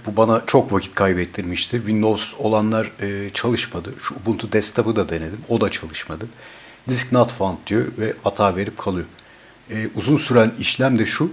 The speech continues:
Buradan, e, tıkladığınız zaman sizi Microsoft'un sayfasına yönlen-, Bakın şuradakilerden bir, imajlardan bir tanesini seçiyorsunuz. Yani az kaynak tüketsin diye Windows yediyi seçmiştim. O da dört giga.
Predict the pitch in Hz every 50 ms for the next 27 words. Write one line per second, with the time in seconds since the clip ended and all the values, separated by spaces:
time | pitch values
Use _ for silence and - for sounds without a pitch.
0 | - - - 110 110 113 117 117 - - - 107 107 104 104 - - - - -
1 | - - 110 107 - 123 123 123 120 104 90 104 95 98 98 95 - - - 101
2 | 98 98 - 110 101 - 110 101 - - - 107 98 - 104 101 95 - 107 98
3 | - - 104 104 - - - - 95 87 82 82 82 80 78 - - - - -
4 | - 80 - - - - - - - - 135 123 104 98 90 - - 98 98 101
5 | 101 107 107 104 95 - - 101 98 101 101 98 92 101 98 98 98 101 98 98
6 | 95 92 - 95 95 92 95 - - 107 104 95 - 90 82 - - - - -
7 | - - 139 - - - - - - _ _ - - - - - - - - -
8 | - - - 104 98 98 101 - - 120 120 117 - - - 113 113 113 117 110
9 | - - - - 113 104 - - 113 104 98 110 113 113 - 101 104 107 104 107
10 | 101 - - - 104 92 110 104 - - 92 82 - - - - - - 120 101
11 | 98 98 104 98 92 110 101 104 - - - 95 95 113